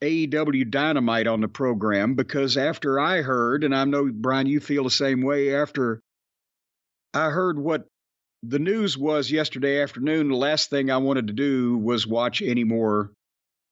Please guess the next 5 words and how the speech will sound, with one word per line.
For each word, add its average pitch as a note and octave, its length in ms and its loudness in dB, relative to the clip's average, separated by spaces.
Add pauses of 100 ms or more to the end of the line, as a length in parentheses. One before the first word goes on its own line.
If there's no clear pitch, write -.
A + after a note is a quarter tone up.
(300)
current D#3 320 -2
wrestling. C3 480 -2 (720)
Um, G2+ 480 0 (840)
so F3+ 180 0
we'll G#3 400 2